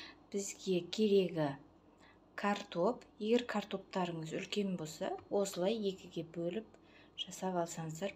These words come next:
болады. Аз ғана құйрық май. Егер ұнатпасаңыздар, қоспасаңыздар да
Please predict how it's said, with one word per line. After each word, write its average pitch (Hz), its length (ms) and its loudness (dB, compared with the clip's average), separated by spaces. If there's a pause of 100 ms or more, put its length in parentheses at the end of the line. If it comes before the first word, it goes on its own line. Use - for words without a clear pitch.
болады. 160 480 0 (920)
Аз 202 220 0 (160)
ғана 165 300 -2 (180)
құйрық 202 480 2
май. 180 240 4 (480)
Егер 226 400 4
ұнатпасаңыздар, 190 880 -4
қоспасаңыздар 180 880 -4
да 156 80 -2